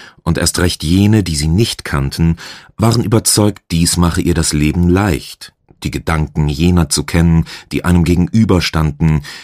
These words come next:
die tiefsten Geheimnisse auszuloten, die sich unter jener dünnen Tünche regten,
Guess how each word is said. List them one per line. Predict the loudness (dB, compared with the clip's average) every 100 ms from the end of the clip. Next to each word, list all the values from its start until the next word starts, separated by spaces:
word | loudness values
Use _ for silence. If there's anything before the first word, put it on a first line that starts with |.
| -14
die | -10 -6
tiefsten | -2 0 0 -2 0
Geheimnisse | 0 2 2 2 2 0
auszuloten, | -2 -2 -2 0 2 2 0 0
die | 0 -2
sich | -2 0
unter | 0 0
jener | 0 0 0
dünnen | 0 0 2 2 0
Tünche | 0 0 2 2 2
regten, | 2 0 -2 0